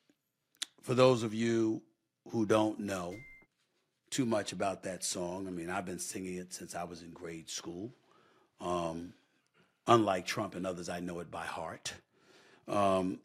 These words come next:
and one of the reasons you sang it, because, uh,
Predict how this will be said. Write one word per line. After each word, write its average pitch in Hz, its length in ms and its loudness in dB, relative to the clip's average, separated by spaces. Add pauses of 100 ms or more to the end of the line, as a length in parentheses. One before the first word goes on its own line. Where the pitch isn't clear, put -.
and 92 640 0 (560)
one 110 220 4
of 104 60 2
the 101 80 2
reasons 98 800 0 (440)
you 95 140 -6
sang 113 440 4
it, 92 160 -6 (100)
because, 92 800 -4 (680)
uh, 90 380 0